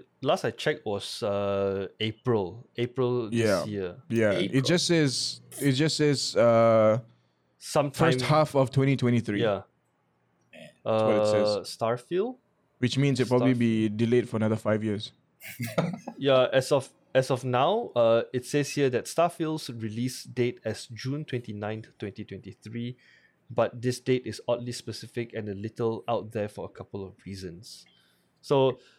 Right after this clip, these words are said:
Speaker 1: I, I, I mean, just touching on Starfield real quickly here, since our time is, uh, coming up, I would say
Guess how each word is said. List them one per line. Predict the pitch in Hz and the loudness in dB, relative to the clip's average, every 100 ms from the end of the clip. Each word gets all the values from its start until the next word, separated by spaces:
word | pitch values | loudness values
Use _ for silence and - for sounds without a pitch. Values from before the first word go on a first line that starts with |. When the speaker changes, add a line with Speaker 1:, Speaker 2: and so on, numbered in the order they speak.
| _ _ - | _ _ 0
Speaker 1:
I, | 151 - - | 0 0 -2
I, | 170 - - | -2 -2 -2
I | |
mean, | 170 202 147 | 0 0 0
just | 156 185 - - | 0 0 -2 -2
touching | 147 156 | 0 0
on | 143 135 127 | 2 2 2
Starfield | - 120 113 117 101 | -2 -2 -2 -6 -6
real | 101 101 | -6 -8
quickly | - 107 - | -8 -10 -8
here, | 98 92 | -8 -8
since | - 98 - | -10 -14 -10
our | 92 | -12
time | 95 104 98 | -10 -12 -12
is, | 98 - | -14 -14
uh, | 98 95 95 - _ _ - | -12 -12 -14 -16 _ _ -10
coming | 107 107 | -8 -6
up, | 110 - _ _ _ - | -8 -10 _ _ _ -2
I | |
would | 120 117 | 0 0
say | - 139 135 135 | 0 2 4 2